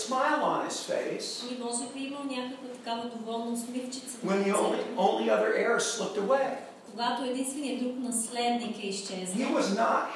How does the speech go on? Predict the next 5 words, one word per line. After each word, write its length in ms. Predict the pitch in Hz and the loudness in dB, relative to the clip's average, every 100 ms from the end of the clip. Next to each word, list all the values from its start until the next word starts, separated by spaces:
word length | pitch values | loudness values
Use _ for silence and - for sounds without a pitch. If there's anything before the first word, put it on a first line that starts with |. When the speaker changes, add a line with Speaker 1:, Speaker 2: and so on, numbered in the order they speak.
| 208 | -4
Speaker 1:
happy 480 | 233 254 226 180 180 | 0 2 2 -2 2
about 800 | 165 - 202 214 202 - - - - - - - - - - - - | 0 2 2 2 4 2 0 -4 -12 -16 -20 -20 -20 -20 -20 -14 -2
the 80 | |
younger 340 | 180 170 170 165 | 4 4 4 2
brother 280 | 160 156 | 4 4